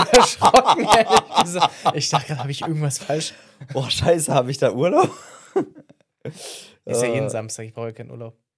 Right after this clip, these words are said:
Speaker 2: Nee, warte, wann fliegst du in die Türkei?
Speaker 1: Äh,
Speaker 2: Ist doch
Speaker 1: September. Erste Septemberwoche.
Speaker 2: Ach so, ich dachte im August
Speaker 1: Das
Speaker 2: oder
Speaker 1: ist
Speaker 2: so.
Speaker 1: ja vor deiner Hochzeit, ja.
Speaker 2: Ich dachte, du flie-, ihr fliegt im, äh, Sep-, äh, August.
Speaker 1: Nö, nö.
Speaker 2: Okay.
Speaker 1: Genau,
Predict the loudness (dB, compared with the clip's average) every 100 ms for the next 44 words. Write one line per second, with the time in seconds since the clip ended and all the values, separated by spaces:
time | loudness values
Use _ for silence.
0 | _ -14 -8 -6 -6 -8 -8 -12 -16 -12
1 | -12 -12 -14 -16 -14 -14 -16 _ _ _
2 | _ _ _ _ _ _ _ -8 -4 -2
3 | -2 -4 -4 -4 -4 -6 -6 -6 -8 -12
4 | -14 -12 -10 -10 -10 -10 -10 -10 -8 -8
5 | -8 -12 -14 -14 -12 -14 -14 -18 -18 -12
6 | -10 -8 -8 -10 -14 -12 -10 -10 -12 -18
7 | -20 -20 -20 -20 -20 -20 _ -18 -16 -16
8 | -18 -18 -18 -18 -20 -20 -20 -18 -18 -20
9 | -20 -20 -20 -20 -20 -20 -14 -12 -12 -14
10 | -16 -20 _ _ -10 -6 -4 -6 -10 _
11 | _ -20 _ _ _ _ _ _ -20 _
12 | _ _ _ -14 -12